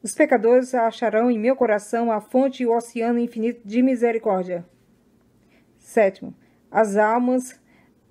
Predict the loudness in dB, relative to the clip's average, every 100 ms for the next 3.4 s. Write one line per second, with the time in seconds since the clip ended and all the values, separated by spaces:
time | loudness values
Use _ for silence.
0 | _ -6 0 0 2 2 2 0 -2 0
1 | 2 0 -4 0 4 4 2 -2 -6 -6
2 | -8 -10 _ _ _ _ -8 -4 -2 -4
3 | -6 -10 -12